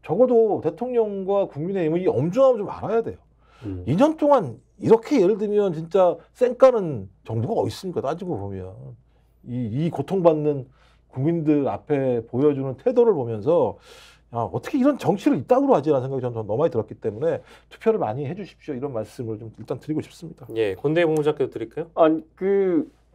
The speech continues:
Speaker 2: 뭐, 투표율을 예측하는 건 또 제 몫은 아니지만 일단 제가 생각하기에는 이렇게 조금 관점을 달리해서, 어, 여당과 야당, 어쨌든 거대 양당이 지금 어떤 한판 승부를 벌이고 있는데
Speaker 3: 예.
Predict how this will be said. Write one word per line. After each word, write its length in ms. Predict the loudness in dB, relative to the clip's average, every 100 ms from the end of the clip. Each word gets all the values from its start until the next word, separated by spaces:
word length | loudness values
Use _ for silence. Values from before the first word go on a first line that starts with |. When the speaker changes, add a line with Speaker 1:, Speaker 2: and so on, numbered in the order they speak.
| _
Speaker 2:
뭐, 200 | -2 -2
투표율을 1000 | -2 2 4 6 4 4 2 4 2 4 2
예측하는 520 | 0 -2 0 2 4
건 240 | 2 0
또 120 | -4 -6
제 280 | 0 0
몫은 240 | 0 -4 0
아니지만 720 | 2 2 -2 0 0 0 -4 -10 -20 -20 -14
일단 380 | 2 4 4 0
제가 180 | 0 2
생각하기에는 1000 | 0 -2 -2 0 2 2 0 -2 -4 -10 _ _ _ -10
이렇게 160 | -8
조금 320 | 0 0 0 -2
관점을 340 | 0 4 2
달리해서, 760 | 2 0 2 0 0 -2 -2 -8 _ _ _ _ _
어, 460 | 0 2 2 2 4
여당과 680 | 6 6 6 4 4 4 6
야당, 480 | 4 4 2 2 2
어쨌든 480 | 0 -2 0 0 2
거대 340 | 2 4 4
양당이 460 | 4 2 2 2 0
지금 640 | -6 -4 2 4 2 -4 -8
어떤 240 | -10 -12
한판 320 | -14 2 4
승부를 320 | 4 0 0 -2
벌이고 340 | -2 2 2
있는데 540 | 2 -2 -2 0 0 -4
Speaker 3:
예. 140 | -10